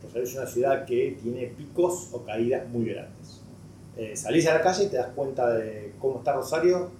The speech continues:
por los alquileres de los locales. Ves locales vacíos, Rosario está mal,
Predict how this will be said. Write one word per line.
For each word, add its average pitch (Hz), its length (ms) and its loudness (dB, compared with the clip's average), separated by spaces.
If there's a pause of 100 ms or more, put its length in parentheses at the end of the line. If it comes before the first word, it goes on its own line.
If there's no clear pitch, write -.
por 123 120 2
los 113 140 0
alquileres 120 460 -2
de 117 100 2
los 104 100 -10
locales. - 460 -16 (760)
Ves 170 140 12
locales 160 360 8
vacíos, 233 640 4 (160)
Rosario 123 300 2
está 139 140 2
mal, 226 360 2